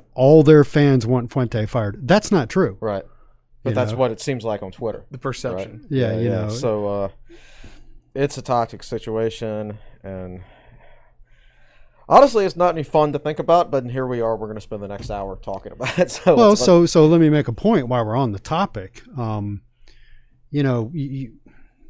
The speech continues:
Speaker 1: and th-, and this is right off the top of my head, so don't at me if you disagree. But I was just sitting here thinking that, um,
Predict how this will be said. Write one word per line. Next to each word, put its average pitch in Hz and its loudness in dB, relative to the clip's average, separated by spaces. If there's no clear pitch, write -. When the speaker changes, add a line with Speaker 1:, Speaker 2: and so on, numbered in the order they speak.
Speaker 1:
and 139 0
th-, 147 0
and 135 2
this 160 2
is 113 -2
right 135 2
off 127 0
the - -16
top 120 0
of - -6
my 104 -4
head, 113 -4
so 104 -6
don't 120 -4
at 117 -4
me 113 -4
if 107 -10
you 113 -6
disagree. 107 -8
But 123 -2
I 123 0
was 120 -2
just - -4
sitting 185 2
here 143 2
thinking 120 -4
that, 104 -8
um, 107 -8